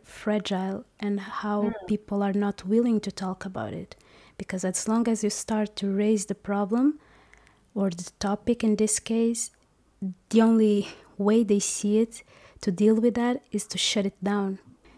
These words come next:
Speaker 1: And also, this should be a safe space, right? If it's an organization that is advocating and fighting for human rights, it should be a safe space,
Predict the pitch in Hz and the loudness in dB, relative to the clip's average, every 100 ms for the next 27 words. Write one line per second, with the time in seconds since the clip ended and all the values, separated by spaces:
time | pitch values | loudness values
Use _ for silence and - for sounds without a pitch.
0 | - - - - 262 285 - 302 226 - | -20 -20 -4 4 6 6 2 0 0 0
1 | 240 - - 233 - 208 208 208 - 208 | 0 0 -2 -4 0 2 4 2 -2 -4
2 | - - 214 214 - - 180 175 185 - | -2 2 2 0 -4 -6 -4 -4 -6 -6
3 | 190 185 220 - - _ _ _ _ _ | -4 -2 -4 -6 -16 _ _ _ _ _
4 | _ - 208 - 220 208 208 202 208 190 | _ -6 -6 -2 0 2 2 4 2 2
5 | 220 - 226 202 202 190 208 208 208 208 | 0 2 0 0 -2 -2 -2 -2 -6 0
6 | 208 202 196 - 208 196 - 208 202 202 | 0 2 -2 -2 -2 -2 -2 -2 0 -2
7 | - 196 185 214 214 196 196 190 196 - | -2 -4 -2 0 2 2 0 -2 -4 -6
8 | - - 220 202 208 - - 196 - - | -4 -2 -2 0 0 0 -2 -2 -4 -4
9 | 185 180 185 - | -4 -2 -4 -10